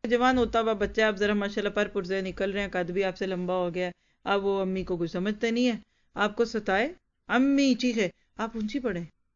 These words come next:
"इन्ना लिल्लाहि व इन्ना इलैहि राजिऊन, अल्लाहुम्मा अजिरनी फी मुसीबती व अखलुफ ली खैरम मिनहा।" "अम्मी, ये आपने क्या पढ़ा है?" "बेटा, मैंने ये पढ़ा है कि आपने जो मुझे सद-, तकलीफ दी है ना, अल्लाह ताला मुझे उस पे बेहतर बदला दे।" आप यकीन करें, अगली दफा आपके आगे नहीं बोलेगा।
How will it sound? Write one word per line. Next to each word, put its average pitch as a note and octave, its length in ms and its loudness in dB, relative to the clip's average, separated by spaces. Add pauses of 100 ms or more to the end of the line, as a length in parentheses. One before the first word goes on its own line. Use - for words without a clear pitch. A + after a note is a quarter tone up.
(200)
"इन्ना F#3 240 -2
लिल्लाहि F#3 580 0
व F#3+ 40 -4
इन्ना F#3 200 -2
इलैहि F3+ 280 -2
राजिऊन, F3 500 -4 (340)
अल्लाहुम्मा F#3 480 -2
अजिरनी E3+ 420 -2
फी E3+ 180 -6
मुसीबती E3 640 -6
व E3 80 -6
अखलुफ E3 320 -8
ली E3+ 120 -6
खैरम E3 320 -8
मिनहा।" E3+ 200 -6 (280)
"अम्मी, F#3 200 0
ये A#3 120 4
आपने A3+ 220 0
क्या G3+ 240 2
पढ़ा F#3 220 -2
है?" E3+ 120 -8 (520)
"बेटा, F#3 200 -4
मैंने F#3 220 -4
ये E3+ 240 -2
पढ़ा E3+ 260 -4
है G#3 120 -10 (400)
कि F#3+ 60 -4
आपने F3 360 -2
जो F#3 140 -4
मुझे F#3 280 -2
सद-, - 580 -10
तकलीफ G3 400 -4
दी F3 200 -4
है E3 120 -2
ना, G#3+ 180 -6 (320)
अल्लाह F3 220 0
ताला F3 180 -6
मुझे E3+ 200 -4
उस D#3 120 -8
पे F3 140 -8
बेहतर D#3+ 360 -10
बदला D#3+ 320 -12
दे।" F3 180 -16 (600)
आप F3+ 180 -2
यकीन G3+ 600 0
करें, G3+ 180 -2
अगली F#3 200 -6
दफा F#3+ 220 -4
आपके F#3 200 -6
आगे F3 200 -4
नहीं F#3 100 -4
बोलेगा। F3 420 -8